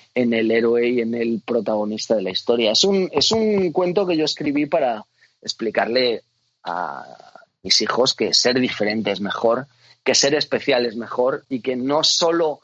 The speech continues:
hay que intentar encajar, sino muy al contrario, hay que intentar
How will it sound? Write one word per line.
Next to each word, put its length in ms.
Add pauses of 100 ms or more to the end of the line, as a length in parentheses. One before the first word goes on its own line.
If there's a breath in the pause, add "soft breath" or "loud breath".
(2000 soft breath)
hay 180
que 100
intentar 480
encajar, 460
sino 260
muy 160
al 100
contrario, 500
hay 80
que 100
intentar 420